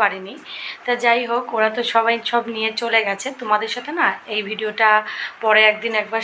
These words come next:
শেয়ার করব, যে কিভাবে আমরা আমসত্ত্ব সংরক্ষণ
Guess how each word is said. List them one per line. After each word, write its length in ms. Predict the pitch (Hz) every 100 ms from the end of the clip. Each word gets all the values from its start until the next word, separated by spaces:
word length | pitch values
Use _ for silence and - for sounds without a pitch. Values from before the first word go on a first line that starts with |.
| -
শেয়ার 220 | 214 208 196
করব, 180 | 208 185 269 - 185
যে 80 | 214 208
কিভাবে 280 | 214 196 202 208
আমরা 160 | 196 196 190
আমসত্ত্ব 400 | 190 196 - 202 208 - - - -
সংরক্ষণ 520 | 226 220 220 - 233